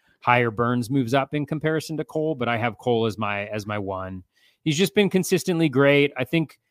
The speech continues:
you know, people may be a little bit more hesitant this year to go after him because he struggled a little bit down the stretch. But even when you look at that, he didn't struggle skills-wise. It was just with some of the results that were taking place. And, uh, because of that, like,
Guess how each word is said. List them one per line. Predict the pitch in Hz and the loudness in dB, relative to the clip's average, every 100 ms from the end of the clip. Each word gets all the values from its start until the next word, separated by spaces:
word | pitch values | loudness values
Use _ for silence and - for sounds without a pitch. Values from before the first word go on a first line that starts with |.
| _ _ | _ _
you | 151 | -2
know, | 139 | -2
people | 131 160 165 | -2 -2 -2
may | 147 147 | 0 0
be | 143 | 0
a | 135 | 0
little | 135 | 0
bit | 135 127 | -2 -4
more | 127 | -4
hesitant | 117 131 120 - 131 117 | -4 -4 -6 -8 -8 -8
this | 127 131 | -8 -6
year | 131 | -4
to | |
go | 120 117 | -2 -2
after | 110 117 - | 0 -2 -4
him | 107 120 120 | -6 -4 -4
because | 113 - 120 104 | -6 -6 -8 -6
he | 120 | -10
struggled | - - 131 123 120 | -8 -2 -2 0 -4
a | |
little | 117 123 143 143 | -4 0 0 0
bit | 143 139 | -2 -2
down | 117 120 | -6 -6
the | 104 | -10
stretch. | - 117 123 - - - _ _ _ | -8 -6 -6 -8 -18 -20 _ _ _
But | 156 | -4
even | 180 220 | -2 0
when | 214 196 | 0 2
you | 165 | 2
look | 147 139 | 2 0
at | 120 | 0
that, | 131 127 | 0 0
he | 120 | -2
didn't | 147 185 | -2 -2
struggle | 143 - 143 117 | -2 0 0 0
skills-wise. | 107 - 139 123 101 92 87 90 90 | -8 -6 -4 -2 -6 -12 -14 -16 -14
It | 113 | -10
was | 110 | -10
just | 104 120 - | -8 -8 -8
with | 110 | -6
some | 127 117 | -4 -2
of | |
the | 110 | -4
results | 107 98 110 113 - | -4 -2 -2 -4 -6
that | 104 | -8
were | 104 | -6
taking | - 107 107 104 | -2 -4 -4 -10
place. | 104 92 92 - - _ _ _ _ - | -8 -10 -10 -12 -16 _ _ _ _ 0
And, | 127 127 123 120 123 - | 4 6 6 4 -2 0
uh, | 113 110 | 2 2
because | 110 131 170 170 | 0 -2 0 0
of | 160 | 2
that, | 147 147 143 131 | 4 6 4 2
like, | 117 110 | 0 0